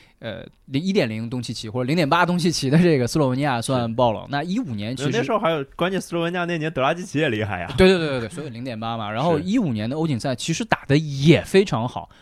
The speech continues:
Speaker 1: 也拿到了第四，甚至于他在那个时候啊，对，我要，要说他做教练的一个可能没有那么多人知道的一个状态，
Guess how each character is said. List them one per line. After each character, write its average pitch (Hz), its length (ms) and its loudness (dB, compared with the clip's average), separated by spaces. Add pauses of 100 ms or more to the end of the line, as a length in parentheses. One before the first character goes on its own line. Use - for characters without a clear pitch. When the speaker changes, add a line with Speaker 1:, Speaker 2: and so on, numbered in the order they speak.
(160)
Speaker 1:
也 135 160 4
拿 104 180 -2
到 165 140 4
了 139 100 4
第 117 140 -2
四， 113 240 -4
甚 190 200 0
至 156 120 0
于 160 40 4
他 185 140 4
在 175 140 2
那 190 120 2
个 143 80 4
时 123 120 -2
候 120 140 4
啊， 110 240 0
对， 113 160 -2
我 104 120 -2
要， 120 140 0
要 127 180 2
说 123 160 -4
他 127 140 0
做 147 220 0
教 139 180 4
练 135 160 2
的 117 60 -2
一 117 100 -2
个 123 120 0
可 113 120 -6
能 107 160 -6 (540)
没 135 160 6
有 208 120 6
那 285 140 6
么 202 80 4
多 113 160 2
人 110 100 -2
知 120 120 -6
道 113 160 0
的 98 80 -8
一 104 40 -10
个 110 80 -6
状 107 200 -6
态， 101 180 -8